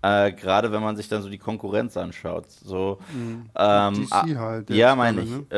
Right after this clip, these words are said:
Speaker 1: äh, weil, weil da erwartet uns sowas wie The Batman, da erwartet uns, äh, ich meine,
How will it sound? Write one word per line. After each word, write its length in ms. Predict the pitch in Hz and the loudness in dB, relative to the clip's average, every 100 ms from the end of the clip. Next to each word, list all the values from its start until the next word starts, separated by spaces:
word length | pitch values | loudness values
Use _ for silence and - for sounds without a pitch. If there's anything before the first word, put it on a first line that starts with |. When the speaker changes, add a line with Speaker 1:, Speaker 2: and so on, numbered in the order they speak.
| 101 | -2
Speaker 1:
äh, 40 | 98 | 2
weil, 240 | 101 98 | 4 4
weil 180 | 98 98 | 4 4
da 220 | 92 95 | 2 0
erwartet 400 | - 85 87 80 - | -2 -2 -2 -4 -12
uns 120 | 85 | -14
sowas 280 | 78 62 - | -12 -12 -12
wie 80 | 78 | -12
The 80 | 87 | -2
Batman, 1200 | 117 117 117 110 107 104 104 104 101 98 104 101 - - - | 4 6 6 2 -2 0 0 0 0 0 -4 -8 -16 -20 -8
da 140 | - 95 | 2 2
erwartet 420 | 90 87 90 87 | 4 2 0 -4
uns, 400 | 65 87 - - - | -10 -10 -12 -12 -2
äh, 180 | 90 78 | 0 0
ich 80 | |
meine, 280 | 104 101 98 | 0 -2 -2